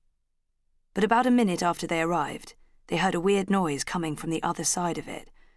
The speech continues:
and it was enough to send them running all the way home again. Eventually, though, they went back, and because the second time wasn't as scary as the first, they decided to go a third time, and a fourth, and each time they stayed a little longer,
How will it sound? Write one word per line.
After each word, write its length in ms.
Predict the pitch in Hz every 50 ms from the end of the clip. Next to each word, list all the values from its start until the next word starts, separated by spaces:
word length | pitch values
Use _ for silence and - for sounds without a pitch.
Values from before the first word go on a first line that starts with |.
| _ _ _ _
and 80 | - 180
it 60 | 180
was 120 | 175 151
enough 200 | 180 185 196 185 -
to 100 | - 165
send 220 | - 190 170 170
them 140 | 165 165 180
running 320 | 180 185 185 175 175 175
all 220 | - 185 190 202 208
the 80 | 202
way 180 | 180 185 180 175
home 300 | 165 175 180 165 151 135
again. 340 | 131 - 131 120 - 147 - - _ _ _ _ _ _ _ _ _ _ _ _ _ _ _ _ _ _ _ _ _ _ _ _ _ _ _ -
Eventually, 520 | 226 220 262 220 - - - 160 151 151
though, 360 | 147 139 127 135 160 196 214 - - - - - - _ _
they 120 | - 190
went 200 | 190 220 208 220
back, 480 | 214 185 151 - - - - - - - - - - _ _ _ _ _ _ _ _ _ _ -
and 100 | 175 180
because 240 | 185 - 208 180 -
the 60 | 175
second 300 | - 247 233 - 214 185
time 280 | - 165 165 165 165
wasn't 280 | 170 180 185 - - -
as 100 | 156 -
scary 420 | - - - 185 170 160 156 151
as 100 | 147 147
the 80 | - 160
first, 540 | - - 233 214 151 143 165 - - - - - - - _ _ _ _ _ _ _ _ _ -
they 80 | 156
decided 400 | - 185 170 - 185 180 180 175 -
to 80 | 196
go 160 | - 185 175
a 60 | 175 170
third 300 | - - 240 214 - -
time, 400 | - - - - - - - - - _ _ _ _ _ _ _ _ _ _ _ _
and 160 | - 151 170
a 40 | 196
fourth, 520 | 185 - - - - 147 180 - - - - - - - - - - _ - - _ - - _ _
and 120 | 170 196
each 240 | 175 202 233 - -
time 320 | - - 175 165 165 165 160
they 120 | 156 151
stayed 480 | 147 - - - 190 185 165 151 151 -
a 80 | -
little 240 | 160 175 175 - 196
longer, 500 | 190 190 180 160 151 - - - 170 -